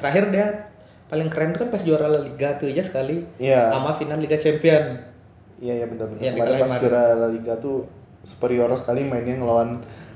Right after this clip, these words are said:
Speaker 2: Barca sama Madrid.
Speaker 1: Madrid, iya, karena mereka mainnya Spartan gitu loh.
Speaker 2: Hmm.
Speaker 1: Sekarang mainnya udah ketahuan kayak gitu terus.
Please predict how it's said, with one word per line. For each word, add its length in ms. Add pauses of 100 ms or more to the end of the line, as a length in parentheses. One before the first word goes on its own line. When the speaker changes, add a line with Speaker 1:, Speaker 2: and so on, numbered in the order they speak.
(100)
Speaker 2:
Barca 320
sama 240
Madrid. 400
Speaker 1:
Madrid, 160
iya, 140
karena 180
mereka 240
mainnya 400
Spartan 560
gitu 160
loh. 140
Speaker 2:
Hmm. 180 (240)
Speaker 1:
Sekarang 400
mainnya 240
udah 160
ketahuan 320
kayak 240
gitu 160
terus. 320